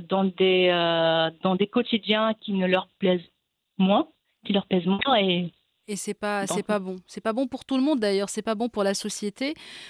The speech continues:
Speaker 2: euh, pour l'entreprise, euh, peut-être de façon un peu plus déterminée pour l'entreprise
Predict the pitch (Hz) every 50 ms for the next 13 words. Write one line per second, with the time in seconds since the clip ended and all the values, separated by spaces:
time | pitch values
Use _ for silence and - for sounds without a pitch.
0 | - - 190 190 190 - 233 214 214 214 208 - - 214 202 - - - 226 233
1 | 220 202 202 202 196 185 - - 196 - 202 202 202 - - - 185 180 190 -
2 | 202 190 - - 196 190 180 202 190 - - - 202 202 196 196 190 170 196 202
3 | - 220 208 196 196 196 196 196 208 208 - - 190 185 190 190 - - 208 196
4 | - - - 208 202 180 185 180